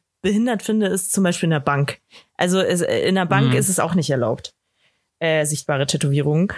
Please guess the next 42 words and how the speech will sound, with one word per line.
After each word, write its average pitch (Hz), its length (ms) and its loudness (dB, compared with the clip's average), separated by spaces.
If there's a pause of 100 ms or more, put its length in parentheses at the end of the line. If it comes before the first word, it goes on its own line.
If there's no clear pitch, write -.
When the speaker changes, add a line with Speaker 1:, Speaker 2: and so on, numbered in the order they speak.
(240)
Speaker 1:
Und, 180 420 -2
äh, 160 220 0
das 175 160 -2
verstehe 185 260 -2
ich 156 100 0
nicht, 135 160 -2
weil 143 120 0
das - 280 0
hat - 400 -2
absolut 160 480 -2
nichts 160 300 0
über, 156 220 0
d-, - 160 -2
d-, 143 260 0
d-, 78 180 -2
macht 170 260 -2
absolut 160 360 -2
keine 156 220 0
Aussage. 160 360 -2
Als - 140 -2
Polizist, - 640 -2 (640)
äh, 180 500 0
glaube 180 240 0
ich, 196 140 -2
ha-, 165 320 0
hat 185 180 -2
es 185 100 0
einfach 170 260 0
den 160 180 0
Grund, 202 480 -2 (220)
dass 170 180 0
man 170 180 2
in 170 140 0
irgendeiner 165 420 0
Weise 147 360 -2
angreifbar 139 720 0
ist. - 280 -2 (1120)
Und 175 180 0
das 170 140 0
ist 165 140 0
halt 156 220 2
Speaker 2:
Mhm. 131 100 2